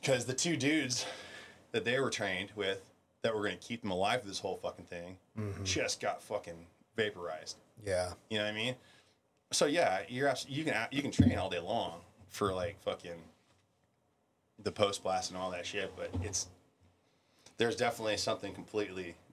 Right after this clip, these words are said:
Speaker 1: different that is added to it when it's done, and, like, you know, it's actual fucking coalition lives that have been
Speaker 2: Yeah.
Speaker 1: impacted or lost, or, you know, dudes getting fucking legs blown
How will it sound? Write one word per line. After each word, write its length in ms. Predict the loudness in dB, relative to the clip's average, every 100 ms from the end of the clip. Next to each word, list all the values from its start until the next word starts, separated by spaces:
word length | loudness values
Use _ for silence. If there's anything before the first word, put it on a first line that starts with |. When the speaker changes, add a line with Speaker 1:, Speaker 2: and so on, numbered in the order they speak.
| -2
Speaker 1:
different 360 | -2 -2 -10 -10
that 80 | -6
is 100 | -2
added 280 | -2 -4 -8
to 180 | -10
it 100 | -10
when 120 | -10 -10
it's 160 | -8
done, 340 | -4 -4 -4 -10 -14
and, 180 | -14 -12
like, 140 | -12 -12 _ _ _ _ _ _ _ _ _ -12
you 60 |
know, 80 | -12 -8
it's 120 | -2
actual 420 | -2 -2 -10 -12 -8
fucking 260 | -8 -8 -20 -6
coalition 380 | -4 -4 -6 -12 -10
lives 360 | -8 -8 -10
that 120 | -14 -14
have 140 | -14
been 240 | -14 -14 -16 _ _ -12
Speaker 2:
Yeah. 100 | -6
Speaker 1:
impacted 640 | -6 -4 -4 -4 -6 -8 -8
or 100 | -10 -4
lost, 540 | -2 0 -2 -4 -8
or, 340 | -10 -12 -14 -18
you 80 | -14
know, 140 | -12 -14 _ _ _ _ -6
dudes 200 | -6 -6
getting 180 | -10
fucking 280 | -4 -6 -4
legs 200 | -6 -6
blown 180 | -8 -18